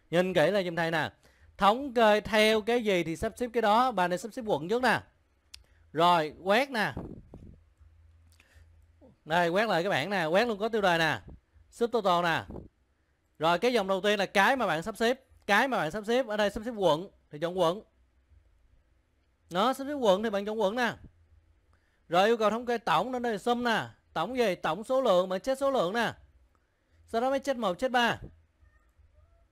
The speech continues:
Đó. Bài người ta làm gì không làm mà làm gì? Lưu ý theo cái gì thì sắp xếp cái đó.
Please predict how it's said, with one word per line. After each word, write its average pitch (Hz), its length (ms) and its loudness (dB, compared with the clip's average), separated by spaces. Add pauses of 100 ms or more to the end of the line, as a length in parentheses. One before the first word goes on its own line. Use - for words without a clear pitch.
(460)
Đó. 277 360 -2 (580)
Bài 220 160 0
người 226 80 -2
ta 269 100 0
làm 240 260 0
gì 254 100 -2
không 277 160 -4
làm 240 280 0
mà 247 100 -2
làm 247 260 -2
gì? 240 380 -10 (440)
Lưu 262 200 8
ý 285 160 4
theo 269 420 2
cái 285 140 -4
gì 226 120 -2
thì 214 120 0
sắp 269 200 -6
xếp 302 140 -8
cái 294 80 -4
đó. 311 320 0